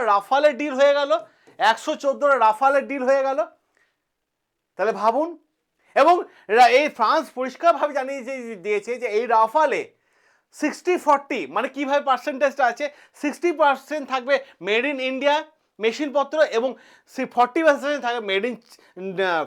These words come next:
ফ্রান্স মেশিনপত্র থাকবে। সে ডেলস কোম্পানির সঙ্গে ডিল হয়ে গেছে। বলা হয়ে থাকে প্রায় দু লক্ষ বেশি বিলিয়ন কোটি, ও, দু লক্ষ বিলিয়নেরও বেশি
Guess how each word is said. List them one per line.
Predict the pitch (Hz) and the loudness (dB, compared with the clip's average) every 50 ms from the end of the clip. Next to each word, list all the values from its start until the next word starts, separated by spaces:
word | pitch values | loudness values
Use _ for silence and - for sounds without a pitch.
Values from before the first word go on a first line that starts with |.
| - - | -2 0
ফ্রান্স | 196 208 254 311 294 - - 185 | 2 2 2 2 0 -2 -6 -4
মেশিনপত্র | 208 208 208 262 269 233 269 262 262 262 247 254 | -4 -4 -4 -4 -4 -2 -2 -4 -2 -2 -4 -4
থাকবে। | 254 233 240 285 320 - _ _ _ _ _ _ _ _ _ _ _ _ _ | -4 -4 -4 -6 -6 -8 _ _ _ _ _ _ _ _ _ _ _ _ _
সে | - 269 240 190 | 0 2 4 6
ডেলস | 240 269 311 294 - - - | 6 6 6 2 0 -2 -2
কোম্পানির | 269 254 220 269 262 262 233 233 - | -2 0 0 -2 -2 -2 -6 -8 -8
সঙ্গে | 269 262 254 220 160 | -6 -4 -6 -6 -6
ডিল | 208 262 311 311 269 285 | -6 -4 -4 -2 2 4
হয়ে | 294 302 311 311 | 4 4 4 2
গেছে। | 311 285 - - 330 320 _ _ _ _ _ _ _ _ _ _ _ _ _ _ _ _ - 165 | 0 -4 -4 -8 -14 -14 _ _ _ _ _ _ _ _ _ _ _ _ _ _ _ _ -2 2
বলা | 220 254 277 285 285 | 4 4 6 6 6
হয়ে | 294 302 - | 6 4 4
থাকে | 311 302 311 - - 262 | 2 0 0 0 0 2
প্রায় | 247 240 262 277 269 190 165 156 | 2 4 4 4 2 0 -4 -8
দু | 233 269 294 302 277 240 214 190 180 175 180 202 | -6 -4 -2 -2 -2 -2 -4 -8 -10 -10 -4 0
লক্ষ | 254 302 302 - - - - - 320 294 202 139 - _ _ _ _ _ _ _ _ _ _ _ _ _ _ _ _ _ _ _ _ _ _ _ _ _ _ _ _ _ _ _ _ _ _ _ _ _ _ _ _ _ _ - 143 131 233 | 2 2 2 0 -4 -6 0 4 4 4 4 2 -2 _ _ _ _ _ _ _ _ _ _ _ _ _ _ _ _ _ _ _ _ _ _ _ _ _ _ _ _ _ _ _ _ _ _ _ _ _ _ _ _ _ _ -16 -8 -4 -2
বেশি | 262 262 - - - 320 277 160 - _ _ _ _ _ _ _ _ _ - | -2 -2 -2 -2 -2 -2 -2 -2 -6 _ _ _ _ _ _ _ _ _ -8
বিলিয়ন | 202 226 240 262 277 269 254 233 - | -6 -4 0 0 0 0 -2 -2 -6
কোটি, | 233 226 226 226 247 294 - _ _ _ _ _ _ _ _ _ _ _ - - | -6 -6 -6 -6 -10 -12 -14 _ _ _ _ _ _ _ _ _ _ _ -14 -14
ও, | 151 127 117 _ _ _ _ _ _ _ _ _ 151 | -14 -14 -14 _ _ _ _ _ _ _ _ _ -8
দু | 254 269 | -4 -4
লক্ষ | 285 277 294 285 233 | -4 -2 -4 -4 -2
বিলিয়নেরও | 247 247 247 254 262 269 262 226 233 | 0 0 0 0 0 -2 -2 -2 -4
বেশি | 240 220 233 262 | -6 -6 -6 -10